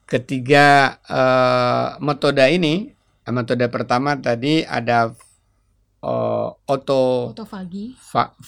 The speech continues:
Speaker 1: ya, autofagi,
Speaker 2: Autofagi.
Speaker 1: ada sel-sel kita namanya fagasom, itu menangkap atau menghancurkan bersama lisosom sel-sel yang udah lunglai, yang udah menua,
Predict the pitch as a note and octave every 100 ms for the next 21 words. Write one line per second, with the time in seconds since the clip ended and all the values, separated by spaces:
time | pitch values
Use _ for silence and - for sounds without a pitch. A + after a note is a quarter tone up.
0 | - - B2+ B2 B2 A#2 A#2 A2 B2 E3
1 | F#3 - A#2 A2+ C3 C3+ C3+ - B2+ A#2+
2 | C3+ A#2+ A#2 C#3 C3 B2 B2+ C3+ A#2 A2+
3 | A2 A#2+ B2+ D#3 G#3+ _ _ _ _ _
4 | - A2 C#3 D3 D3+ D3 - B2 A#2+ A#2+
5 | A2+ A2 C3+ D#3 - _ _ _ _ -
6 | A2+ - A#2+ A#2 A2+ A#2 A2+ A2+ A2+ A2+
7 | A2 A#2 - C3 B2+ A#2+ B2+ A#2+ A#2+ B2
8 | D#3+ A#3+ _ _ _ - - - B2 B2
9 | B2 A#2+ B2 A2 C#3 D3+ E3 F3 - _
10 | - - A#2+ A#2 C3+ B2+ B2 A#2 A2+ A2+
11 | A2+ G#2+ G#2+ A2 A#2 A#2+ A#2+ A#2+ A#2+ A2+
12 | A2 A2 A2 A2+ - - A2 A2+ A2+ A#2
13 | A#2+ B2+ B2+